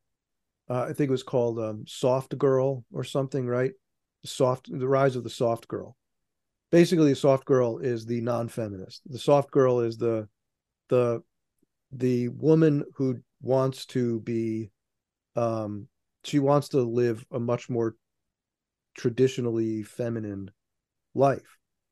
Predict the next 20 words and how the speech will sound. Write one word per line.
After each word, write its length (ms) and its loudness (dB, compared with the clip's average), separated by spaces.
that 160 -6
doesn't 280 4
involve 380 0
having 260 -2
a 40 -8
career, 640 6
uh, 20 -2
outside 640 0
the 40 -8
home, 380 6
right? 180 2
It 80 -2
involves 480 -4
being 220 -4
married 300 2
and 80 -4
having 200 -8
children. 480 2
It's 180 -8
this 200 0